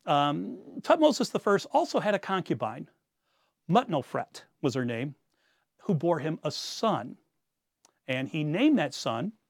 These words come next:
obviously, Tutmosis the second. Now, at this time period in Egyptian history, it was very common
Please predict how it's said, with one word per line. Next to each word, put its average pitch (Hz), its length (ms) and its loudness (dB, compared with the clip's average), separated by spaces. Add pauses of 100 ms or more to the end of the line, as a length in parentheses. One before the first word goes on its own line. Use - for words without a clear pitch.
obviously, 120 500 -2 (180)
Tutmosis 147 680 -6 (260)
the 254 160 -4
second. - 480 -4 (960)
Now, - 200 4 (560)
at 302 160 4
this - 180 4
time 190 300 2
period 147 480 0
in 180 100 0
Egyptian 156 380 2
history, 135 320 0
it 226 60 0
was 190 120 4
very 254 280 2
common 165 580 -2